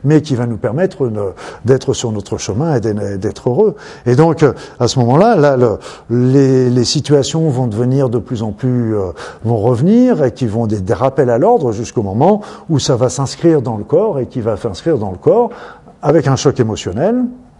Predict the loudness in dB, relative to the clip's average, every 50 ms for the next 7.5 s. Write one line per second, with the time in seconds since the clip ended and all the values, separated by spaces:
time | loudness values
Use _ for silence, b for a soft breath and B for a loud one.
0 | _ _ -8 -8 -6 -4 -4 -6 -6 0 0 2 2 2 0 -2 -4 -4 -4 -4
1 | -4 -2 -4 -6 -6 -6 -6 -6 -4 -2 -2 -2 -4 -4 -4 -2 -2 0 -2 -2
2 | -4 -4 -6 -6 -6 -6 -8 -10 -8 0 0 2 2 2 -2 B B B B B
3 | B -4 -2 0 0 -2 2 2 2 2 2 0 -4 B B B B B -4 -4
4 | 0 0 0 0 0 0 -2 -6 -8 -6 -4 -4 -4 -4 -2 -2 0 2 4 4
5 | 4 4 4 4 4 4 4 2 0 -4 -6 -10 -16 -12 -12 -10 -4 0 0 0
6 | 0 -2 B B B B B -2 0 2 2 2 0 0 0 0 -2 -4 -4 -8
7 | -6 -4 -2 0 2 4 4 4 2 B